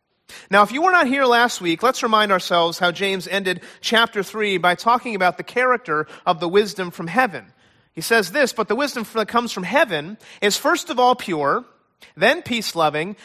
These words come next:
considerate, submissive, full of mercy and good fruit, impartial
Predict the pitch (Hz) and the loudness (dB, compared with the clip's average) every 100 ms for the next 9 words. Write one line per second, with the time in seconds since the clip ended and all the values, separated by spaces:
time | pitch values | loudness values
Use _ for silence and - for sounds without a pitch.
0 | _ 220 202 262 277 277 277 - - - | _ -6 -2 -2 0 0 -2 -6 -6 -4
1 | 202 214 - 208 208 - - - - 262 | 0 0 0 -2 -4 -8 -20 -18 0 4
2 | 277 196 208 208 202 190 175 170 - 156 | 4 4 2 0 0 -4 -2 -4 -6 -6
3 | 151 - - 160 160 - 202 196 202 180 | -6 -8 -12 -10 -6 2 4 4 -2 -2
4 | 175 | -4